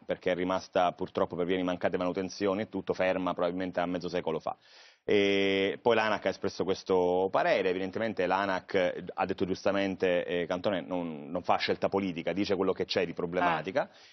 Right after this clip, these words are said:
Speaker 1: Ieri Di Maio ha convocato un tavolo, diciamo, urgente sulla questione, del quale però non sappiamo ancora
Speaker 2: Ah.
Speaker 1: eh, gli esiti.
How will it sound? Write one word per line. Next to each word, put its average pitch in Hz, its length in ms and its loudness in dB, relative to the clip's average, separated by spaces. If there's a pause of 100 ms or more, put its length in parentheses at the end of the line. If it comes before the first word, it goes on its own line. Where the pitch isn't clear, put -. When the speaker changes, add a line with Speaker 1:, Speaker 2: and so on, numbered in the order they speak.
(160)
Speaker 1:
Ieri 135 260 6
Di 110 80 2
Maio 113 180 2
ha 101 60 0
convocato 98 480 0
un 92 80 -4
tavolo, 95 400 4
diciamo, 92 240 -4
urgente 92 380 -2
sulla 90 180 0
questione, 98 640 -2
del 95 180 0
quale 104 180 2
però 98 140 0
non 95 100 0
sappiamo 95 320 0
ancora 87 800 2
Speaker 2:
Ah. 82 100 -4 (320)
Speaker 1:
eh, 82 320 -4
gli 101 220 2
esiti. 113 640 2